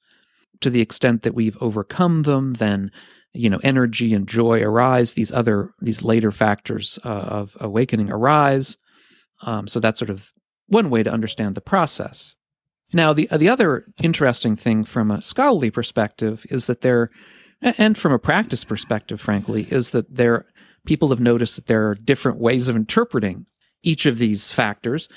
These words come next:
And one key difference is that we can interpret them all from within a mindfulness perspective as being sort of aspects of how we, uh,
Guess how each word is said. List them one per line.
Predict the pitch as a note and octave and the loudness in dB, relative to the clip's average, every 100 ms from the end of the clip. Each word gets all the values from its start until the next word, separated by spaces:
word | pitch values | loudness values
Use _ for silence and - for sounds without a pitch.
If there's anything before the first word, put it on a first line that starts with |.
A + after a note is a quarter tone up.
| - _ | -20 _
And | D#3+ C#3+ C3 | 0 0 2
one | D#3 F3 E3+ D3+ | 4 4 2 0
key | - - G3 D3 | -6 -2 -2 0
difference | C#3 A3 B2 F#2+ G2 - | 0 0 0 -2 -4 -14
is | - A#2+ | -8 -6
that | - | -4
we | C3+ | -4
can | C#3+ C3 | -2 -2
interpret | A#2+ - E3 C#3 - | 0 -2 -2 -4 -6
them | A#2+ G#2+ G#2+ _ _ - | -4 -4 -6 _ _ -4
all | D#3+ D#3 D#3 D#3+ | 2 4 6 4
from | - B2+ | 0 -2
within | A#2+ C3 A#2+ | 0 0 0
a | |
mindfulness | G#2+ C3 C4 C4+ A#2+ G#2+ - | 0 2 2 2 0 0 -2
perspective | - G#2 - G2+ - A2+ B2 | -8 -4 -2 -2 -2 -4 -2
as | A2+ - | -4 -4
being | B2 A2 G#2+ - - | 0 0 0 -6 -8
sort | - A2+ | -4 -2
of | B2+ | 0
aspects | B2+ - - G#2+ - | 0 0 0 0 -2
of | A2 | -12
how | - - B2+ B2 | -10 -2 0 0
we, | A#2 G#2 G2+ - - _ _ _ _ _ _ _ | 2 0 -2 -10 -20 _ _ _ _ _ _ _
uh, | B2+ G#2+ | -4 -4